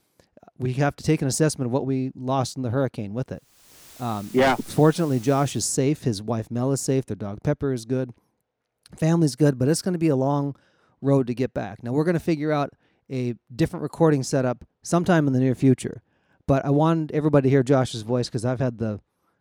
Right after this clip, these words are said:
Speaker 1: the privilege to hear it, and just wanted him just to, from his voice to your ears, folks. Um, Josh, is there anything else just quickly in this little touch base that you'd like to leave people with, or?
Speaker 2: Yeah, I mean, uh,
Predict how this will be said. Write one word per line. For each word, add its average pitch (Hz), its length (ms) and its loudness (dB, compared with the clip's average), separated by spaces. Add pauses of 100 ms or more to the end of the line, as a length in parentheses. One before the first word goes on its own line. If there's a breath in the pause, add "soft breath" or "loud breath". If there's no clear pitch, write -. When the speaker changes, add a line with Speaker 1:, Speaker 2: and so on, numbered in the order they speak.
(100)
Speaker 1:
the 110 160 -8
privilege 120 440 -2
to 123 80 -6
hear 127 200 -4
it, 113 140 -12 (440)
and 123 280 -2
just 123 180 -6
wanted 135 320 -2
him 139 180 0
just - 260 -4
to, 110 320 -4 (340)
from 117 240 -6
his 131 180 -2
voice 139 360 0
to 123 100 -8
your 123 220 -4
ears, 127 260 -8
folks. 110 400 -14 (800)
Um, 104 520 -4
Josh, 147 340 4
is 131 80 0
there 156 80 2
anything 165 280 2
else 143 380 -2
just 127 340 -6
quickly 147 340 2
in 120 100 0
this 117 160 -6
little 131 220 -2
touch 135 260 -2
base 131 240 0
that 123 180 -4
you'd 123 160 -4
like 127 200 -2
to 127 60 -6
leave 123 200 -2
people 131 260 -2
with, 131 200 -2
or? 110 240 -6 (1400)
Speaker 2:
Yeah, 175 380 4
I 143 100 2
mean, 147 360 4 (480)
uh, 180 120 -6